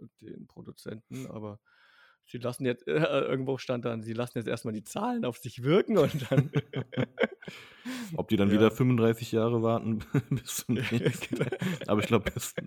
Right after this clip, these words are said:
Speaker 2: dahin schafft Tom Cruise es dann nicht mehr so ganz, ne? Dann ist der schon, äh, ich glaub, neunzig <laughs> oder so, ne? Oder, ne, wie alt ist der? Der ist doch schon sechzig, ne?
Speaker 1: Ja, ich glaub, der fa-, ich glaub, der ist schon se-, oder ist der f-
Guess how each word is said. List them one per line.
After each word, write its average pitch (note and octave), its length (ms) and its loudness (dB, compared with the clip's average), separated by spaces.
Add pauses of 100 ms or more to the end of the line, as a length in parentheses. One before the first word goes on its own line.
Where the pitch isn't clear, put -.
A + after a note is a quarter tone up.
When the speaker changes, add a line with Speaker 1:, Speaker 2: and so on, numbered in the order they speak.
Speaker 2:
dahin G2 260 0
schafft - 320 -2 (520)
Tom A2 180 -2
Cruise A2 320 -2
es G2 120 -4
dann G2+ 140 -4
nicht A2+ 160 -2
mehr G#2 140 0
so F#2+ 140 0
ganz, F#2+ 280 -4
ne? G#2 140 -2
Dann G2 180 -2
ist G2+ 200 -8
der G2+ 120 0
schon, G2+ 340 -2
äh, G2 260 0
ich G#2+ 80 -10
glaub, G#2 140 -6
neunzig G2+ 540 0
<laughs> - 40 -10
oder C#3 340 2
so, A#2 300 0
ne? A#2+ 180 -4 (580)
Oder, F#2+ 280 2
ne, F#2+ 160 0
wie F#2 80 2
alt F2+ 100 2
ist - 180 -6
der? A#2 120 4
Der F2+ 100 0
ist - 100 -8
doch F#2+ 60 -2
schon F#2 160 -4
sechzig, F#2 540 -6
ne? G#2+ 220 -6 (340)
Speaker 1:
Ja, G#2+ 340 -8
ich - 100 -16
glaub, - 380 -18
der - 120 -14
fa-, - 260 -20
ich - 140 -20
glaub, - 160 -18
der A2+ 100 -14
ist - 40 -14
schon D3 180 -12
se-, C#3+ 140 -12
oder A2+ 120 -2
ist A2 100 -8
der A2+ 80 -8
f- - 160 -20